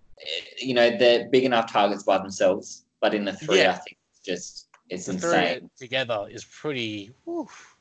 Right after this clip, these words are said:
Speaker 1: Yeah.
Speaker 2: Um,
Speaker 1: Kim on the bottom.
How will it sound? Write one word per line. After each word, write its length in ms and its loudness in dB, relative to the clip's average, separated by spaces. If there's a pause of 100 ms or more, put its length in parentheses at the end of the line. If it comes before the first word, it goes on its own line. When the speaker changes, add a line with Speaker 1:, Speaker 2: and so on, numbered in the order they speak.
(460)
Speaker 1:
Yeah. 480 4
Speaker 2:
Um, 80 -12 (880)
Speaker 1:
Kim 360 2
on 140 4
the 60 4
bottom. 380 2